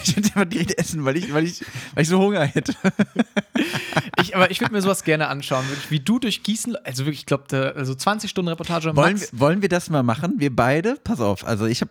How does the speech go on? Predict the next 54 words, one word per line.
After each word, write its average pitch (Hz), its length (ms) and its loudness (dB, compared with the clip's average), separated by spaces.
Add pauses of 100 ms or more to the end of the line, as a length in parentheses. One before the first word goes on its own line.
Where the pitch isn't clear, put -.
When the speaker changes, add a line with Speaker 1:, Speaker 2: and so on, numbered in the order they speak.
Speaker 1:
also 117 280 0 (600)
ich 135 120 -2
will 165 100 6
jetzt 175 120 0
nicht 214 160 4
wieder 208 260 4
<laughs> 143 60 -4
irgendwelche 233 480 2
Folgen 196 340 2
versprechen, 147 340 -2
die 147 60 -4
wir 147 80 0
nicht 147 100 -2
machen, 139 220 0
aber 139 180 0
das 190 140 0
find 175 120 -4
ich 160 60 -4
schon 160 100 -2
ganz 147 160 -2
geil. 107 180 2 (320)
Pass 127 100 0
auf, 127 100 2
wir 135 100 2
kaufen 175 300 -2
uns 160 100 -4
so 160 60 0
kleine 143 300 0
Ansteckmikros, 175 680 -2
die 131 120 -6
wir, 131 120 0
die 110 180 -6
wir 123 120 2
sonst 123 220 0
Handy 123 200 2
ranstöpseln. - 680 -4
Speaker 2:
Mhm. 135 320 -4 (280)
Speaker 1:
Und 127 100 2
dann 143 100 2
laufen 147 280 0
wir 120 140 0
beide, 160 500 2 (1120)
sagen 143 160 2
wir, 170 100 0
zwei 156 240 2
Stunden 143 360 0
durch 117 180 0
Gießen, 156 280 -2
jeder 143 160 4
fängt 147 180 -4
mit 143 120 0
einer 131 100 4
Büroklammer 120 520 0
an 240 200 0